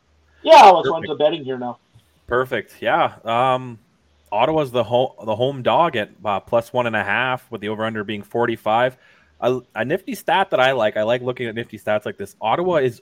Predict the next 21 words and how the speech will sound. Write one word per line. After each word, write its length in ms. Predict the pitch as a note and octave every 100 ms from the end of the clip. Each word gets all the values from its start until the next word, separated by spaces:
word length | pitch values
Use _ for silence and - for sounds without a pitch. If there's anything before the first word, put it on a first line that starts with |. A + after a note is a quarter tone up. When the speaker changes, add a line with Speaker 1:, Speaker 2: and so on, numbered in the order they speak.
| -
Speaker 2:
oh 220 | B2+ D#3
and 160 | F3+ E3
six 500 | - - D3 C#3+ -
against 440 | G#2 A#2 B2 -
the 120 | - D#4
East 380 | A2+ C#3 - -
Division, 720 | B2+ G2 A2+ C3+ G#2+ F2+ G2
which 260 | G2+ G#2+ -
by 120 | G#2+
my 220 | G#2 G#2+ A2+
math 260 | G#2+ G#2
would 80 | G2+
make 180 | A2 G#2+
them 140 | G2+
three 400 | - - G#2+ C3+
and 160 | D#3 C3+
four 520 | - C3+ F#3+ C4 D#4+ _
against 400 | A#2 A#2 D3+ C3
the 120 | - A#2+
West 320 | G#2+ B2 -
Division. 520 | D#3 D#3 F3 F#3+